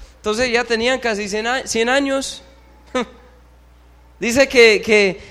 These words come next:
vientre de, el vientre de Sara había ya cerrado. Ya esa empresa, esa, esa fábrica estaba cerrada totalmente. Y luego ella recibe la noticia de que Dios va a darle hijos.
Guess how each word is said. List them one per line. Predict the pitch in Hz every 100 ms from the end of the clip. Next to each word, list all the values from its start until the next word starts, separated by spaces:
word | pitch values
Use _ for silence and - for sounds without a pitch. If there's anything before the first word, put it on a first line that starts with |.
| -
vientre | 165 220 285 226 247
de, | 220 190 170
el | 185
vientre | 180 240 247 233
de | 180
Sara | 220 254 269 262
había | 180 180 208 247 240
ya | 202
cerrado. | 220 220 196 175 190 190 185 _ _ _ _ _ _ _ -
Ya | 165 208 214 190
esa | 180 214
empresa, | 214 214 214 202 226 214
esa, | 190 202 196
esa | 180 175 202
fábrica | 214 208 196 190
estaba | 156 165 196
cerrada | 190 151 156 147 143
totalmente. | 175 - 190 185 165 - 151 - - - - - _ - - - _ _ _ -
Y | 202
luego | 208 220 226
ella | 220 220
recibe | 214 208 185 220 226
la | 214
noticia | 185 160 214 214 214
de | 196
que | 185
Dios | 165 175 208 202 175
va | 185
a | 180
darle | 185 208 220 214 -
hijos. | 208 254 294 339 330 - -